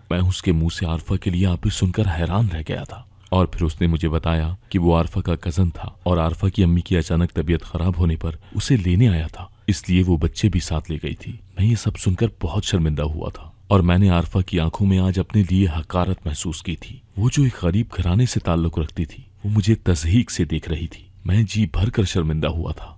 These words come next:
और उस रात मेरी आंखों के सामने गुजरे महीने आने लगे थे जब उसने इस घर को घर बनाया था। तुम लोगों को एक सगी माँ से ज्यादा मोहब्बत दी थी, बल्कि माँ ही नहीं,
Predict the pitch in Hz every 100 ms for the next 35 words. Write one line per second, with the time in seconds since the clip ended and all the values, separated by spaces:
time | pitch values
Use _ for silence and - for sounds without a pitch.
0 | - 95 87 - 82 82 - 87 80 78
1 | - 87 85 - 85 85 82 80 - -
2 | 101 - 92 90 82 101 113 85 78 76
3 | 76 76 101 - - 85 87 - - 82
4 | 76 - 87 - 87 73 - 90 87 73
5 | 76 78 - - - - - 95 87 87
6 | 101 110 104 - - 82 117 90 95 -
7 | 104 73 90 120 98 82 - 82 71 76
8 | - - - - 95 87 - 85 78 85
9 | 85 80 76 76